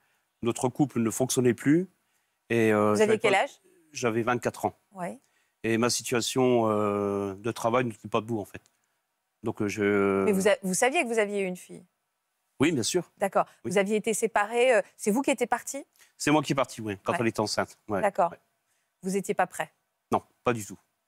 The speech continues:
Speaker 2: Vous saviez qu'un
Speaker 1: J'avais
Speaker 2: jour,
Speaker 1: pas
Speaker 2: c'est
Speaker 1: cette maturité d'avoir un enfant tout de suite, en fait.
Speaker 2: Vous avez fait votre vie après ?
Speaker 1: Oui.
Speaker 2: Vous avez eu plusieurs enfants, d'autres enfants ?
Speaker 1: Oui, euh, cinq ans ou six ans plus tard,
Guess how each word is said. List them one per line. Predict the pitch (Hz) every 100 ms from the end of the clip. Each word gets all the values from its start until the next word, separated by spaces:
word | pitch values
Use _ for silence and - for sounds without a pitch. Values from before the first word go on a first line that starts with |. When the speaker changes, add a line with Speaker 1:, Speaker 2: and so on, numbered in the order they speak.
| - - -
Speaker 2:
Vous |
saviez | 214 226 302
qu'un | 349
Speaker 1:
J'avais | 262 131
Speaker 2:
jour, | 131
Speaker 1:
pas | 151
Speaker 2:
c'est |
Speaker 1:
cette | 127 -
maturité | 123 - 123 113 135
d'avoir | 120 113
un | 113
enfant | 104 120
tout | 113
de |
suite, | - 104 101
en |
fait. | - - - _ _ _ -
Speaker 2:
Vous | 190 208
avez | 208
fait | 208
votre | 208 202 208
vie | 196
après ? | 294 294 233 - _ -
Speaker 1:
Oui. | 226 254 - _ _ _ _ _
Speaker 2:
Vous | 190
avez | 196 185 196 190 185
eu | 202 196
plusieurs | - 208 214 214
enfants, | 220 - 294
d'autres | 247 254
enfants ? | 247 277 _ _
Speaker 1:
Oui, | 117 127 156
euh, | 135 113 107 104 107 104 101 98 -
cinq | - - 113
ans | 131
ou | 135
six | - 117
ans |
plus | 101 110
tard, | 98 -